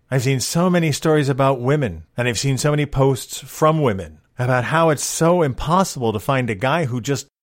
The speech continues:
gets it. And really, those are the kind of posts, those are the kind of messages, those are the kind of articles that made me want to do this episode today, because there's obviously a need for guys to learn how to date.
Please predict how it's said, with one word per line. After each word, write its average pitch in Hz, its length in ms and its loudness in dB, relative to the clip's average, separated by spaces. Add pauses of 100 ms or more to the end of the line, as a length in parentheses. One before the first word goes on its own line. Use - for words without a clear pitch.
(120)
gets 156 320 -2
it. - 180 -14 (220)
And 170 100 2
really, 180 180 4
those 143 220 2
are 160 60 -4
the 143 100 -4
kind 143 240 -2
of - 80 -6
posts, 139 640 -2
those 120 240 0
are 120 80 -2
the 107 80 -8
kind 120 240 -2
of 101 80 -4
messages, 123 480 -4 (100)
those 117 240 -2
are 107 80 -4
the 104 80 -8
kind 110 220 -4
of 98 80 -8
articles 123 480 -2 (180)
that 147 160 -2
made 175 180 0
me 185 80 2
want 165 200 2
to 151 60 -2
do 165 160 -2
this 156 180 0
episode 160 420 0
today, 101 380 -4 (100)
because 185 240 2
there's 175 180 0
obviously 185 600 2
a 131 80 0
need 156 320 0
for 135 120 -2
guys 143 520 0
to - 120 -2
learn 156 380 2
how 156 240 0
to 160 80 0
date. 156 560 -2